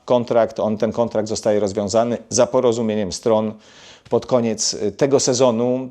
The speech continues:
To porozumienie stron to też, tak jak widać po tych wypowiedziach Juana Ayuso, nie do, nie, nie do końca, bo on chyba nie do końca jest z tego za-, zadowolony, chociaż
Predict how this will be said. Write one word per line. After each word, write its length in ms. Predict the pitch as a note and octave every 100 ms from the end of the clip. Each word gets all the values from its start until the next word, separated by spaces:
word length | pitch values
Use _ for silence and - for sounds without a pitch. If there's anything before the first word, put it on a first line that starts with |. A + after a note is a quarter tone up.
| -
To 80 | C3+
porozumienie 560 | D#3+ E3 F3 E3+ E3
stron 320 | - E3+ D#3+
to 100 | C#3+
też, 200 | C#3 C#3
tak 160 | - A#2
jak 140 | A2+
widać 280 | A#2+ C3 A#2+
po 100 | B2
tych 160 | - A#2
wypowiedziach 480 | A#2 A#2+ A#2+ A2 -
Juana 300 | A#2 A#2 G#2+
Ayuso, 320 | A2 A2+ A2
nie 120 | A2+
do, 220 | A2 G#2+
nie, 160 | G#2+ A#2
nie 160 | B2+
do 100 | A#2+
końca, 340 | G#2+ C3 B2 A2
bo 100 | A2+
on 80 | G#2
chyba 160 | A2+
nie 100 | A2+
do 80 | A2+
końca 580 | A2+ A2+ A2+ A2 G#2 G2+
jest 380 | G2 G#2 G#2 -
z 20 |
tego 400 | G#2+ G#2+ G2+ G2
za-, 180 | G2 G#2+
zadowolony, 600 | A2+ A2+ A2 A2+ A2 A2
chociaż 420 | G#2 G#2+ G2+ -